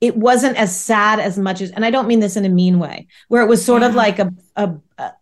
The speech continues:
Speaker 1: you could take a sigh and go, "At least this will be easier for work."
Speaker 2: I, I just remember moving at such lightning speed. Think of how young we were. And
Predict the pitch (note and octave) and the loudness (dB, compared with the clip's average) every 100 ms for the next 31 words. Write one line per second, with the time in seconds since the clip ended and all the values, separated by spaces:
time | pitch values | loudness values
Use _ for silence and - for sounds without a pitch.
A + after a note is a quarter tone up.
0 | _ A3+ F#3+ F#3+ F3+ - - A3 F3+ F3+ | _ -8 -4 -4 -6 -14 -4 -2 0 -2
1 | - E3 E3 G3 G3+ F#3+ F3+ E3+ - - | 0 2 2 2 2 2 4 2 -2 -4
2 | A3 A3+ A#3 A#3 A3+ G3+ F#3+ F3+ G3+ G#3 | -2 0 0 0 0 0 0 -4 -4 -4
3 | F#3 F#3+ F3 E3+ - E3+ D3+ C#3 - E3 | -2 0 0 -2 -2 -2 -2 -6 -4 0
4 | A3+ - - _ _ _ _ - - - | 0 -4 -20 _ _ _ _ -20 -18 -12
5 | A#3+ C#4+ - - C4 F#3+ F3+ F#3+ G3+ A3+ | -8 -6 -8 -4 -2 -2 -4 -4 -6 -8
6 | - _ - F#3+ G3 G3 G3+ G3 - G#3 | -14 _ -8 -4 -4 -4 -4 -6 -8 -12
7 | - F#3 F#3 G#3 G3 - - - G#3 F#3 | -12 -10 -8 -4 -6 -6 -10 -8 -8 -8
8 | - G#3 A#3+ B3 A#3+ F#3 F3+ F#3 G#3 G3+ | -6 -6 -6 -6 -6 -4 -4 -4 -6 -6
9 | F3+ E3 E3 - E3+ E3+ | -4 -4 -6 -4 -4 -6